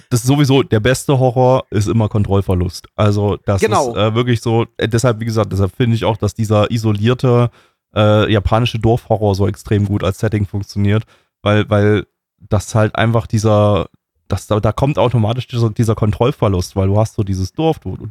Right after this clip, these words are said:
Speaker 1: um, irgendwie am besten ein Dorf in den japanischen Alpen, drumherum, kilometerweit, nur, nur, nur, nur Wald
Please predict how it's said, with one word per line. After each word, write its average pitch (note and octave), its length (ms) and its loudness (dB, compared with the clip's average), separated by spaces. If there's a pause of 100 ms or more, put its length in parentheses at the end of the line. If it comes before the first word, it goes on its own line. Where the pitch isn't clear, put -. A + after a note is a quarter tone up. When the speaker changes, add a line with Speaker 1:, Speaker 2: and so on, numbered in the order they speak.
Speaker 1:
um, B2 340 0 (160)
irgendwie A2+ 300 -2
am A2 80 -2
besten A#2+ 200 -2
ein A2+ 180 -2
Dorf E3 260 2
in C3+ 80 0
den C3 100 2
japanischen A2+ 500 0
Alpen, D3+ 400 2 (340)
drumherum, C3+ 680 0 (220)
kilometerweit, A#2+ 720 0
nur, C3 420 2 (520)
nur, A#2+ 480 0
nur, A#2 340 0
nur G#2 260 -4
Wald D3 460 0